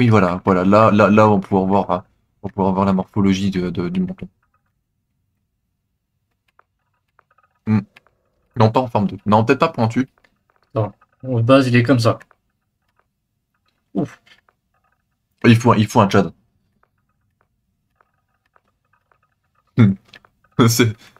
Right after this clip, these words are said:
Speaker 1: <laughs> C'est
Speaker 2: Un chat,
Speaker 1: Zidane.
Speaker 2: c'est, ouais,
Speaker 1: Le
Speaker 2: c'est
Speaker 1: cra-, le crâne d'Mbappé.
Speaker 2: En fait, ouais, il
Speaker 1: <laughs> Ah,
Speaker 2: faut
Speaker 1: je l'ai
Speaker 2: que
Speaker 1: pas vu ce commentaire, il a les lèvres à, à, à Yann, mais à mi-là.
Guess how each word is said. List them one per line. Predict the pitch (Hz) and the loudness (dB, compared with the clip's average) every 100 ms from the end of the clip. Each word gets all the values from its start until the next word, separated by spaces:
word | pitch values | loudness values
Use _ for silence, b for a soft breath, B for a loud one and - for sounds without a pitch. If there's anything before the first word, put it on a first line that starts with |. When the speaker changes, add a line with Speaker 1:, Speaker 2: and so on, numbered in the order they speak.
| _ | _
Speaker 1:
<laughs> | 143 | -2
C'est | 117 135 | 2 2
Speaker 2:
Un | |
chat, | |
Speaker 1:
Zidane. | 127 123 120 | 4 4 4
Speaker 2:
c'est, | 107 117 110 107 104 | 2 0 -2 0 0
ouais, | 107 139 | 4 4
Speaker 1:
Le | 185 | 4
Speaker 2:
c'est | |
Speaker 1:
cra-, | 127 | 2
le | 127 131 | 2 0
crâne | 117 143 120 | 0 0 2
d'Mbappé. | 117 117 98 104 95 127 - _ _ _ _ _ _ _ _ _ _ _ - | 4 2 2 0 0 -2 -2 _ _ _ _ _ _ _ _ _ _ _ -4
Speaker 2:
En | 117 | -2
fait, | 127 135 | 0 0
ouais, | 131 120 | 0 0
il | |
Speaker 1:
<laughs> | |
Ah, | 113 | 0
Speaker 2:
faut | - 185 | 0 2
Speaker 1:
je | 143 | 2
l'ai | 139 | 2
Speaker 2:
que | |
Speaker 1:
pas | 143 | 2
vu | 135 139 | 0 -2
ce | - | 0
commentaire, | 120 120 120 127 | 2 2 2 2
il | 117 | 4
a | 110 | 4
les | 117 117 | 6 6
lèvres | 123 110 | 4 2
à, | 110 156 160 - | -2 -2 -2 2
à, | 113 113 110 | 2 2 2
à | |
Yann, | 110 117 | 2 4
mais | 113 101 | 4 4
à | |
mi-là. | 104 104 110 117 - | 2 2 2 2 -2